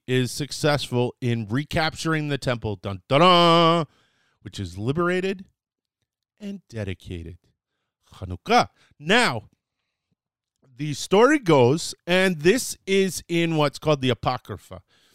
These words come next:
okay? And, uh, I think I'm saying that. I-, is that right? The Apocrypha? Yeah. So, in, for Christians, this is inside your Bible.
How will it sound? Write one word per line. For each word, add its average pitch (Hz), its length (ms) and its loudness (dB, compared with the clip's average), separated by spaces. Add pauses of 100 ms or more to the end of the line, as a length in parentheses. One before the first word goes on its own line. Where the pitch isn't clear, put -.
(400)
okay? 120 420 -2 (120)
And, 120 380 -2
uh, 113 320 2
I - 80 -18
think - 220 -16
I'm 98 120 -10
saying 92 280 -14
that. 90 160 -16 (260)
I-, 123 80 -10 (100)
is 143 120 -14
that - 160 -18
right? 165 240 -10
The 113 100 -10
Apocrypha? 123 560 -12
Yeah. 127 200 -2 (360)
So, 170 360 4 (300)
in, 170 280 -2
for 156 200 -8
Christians, 196 580 -2
this 175 240 0
is 185 200 -4
inside 147 560 -2
your 127 380 0
Bible. 104 640 -6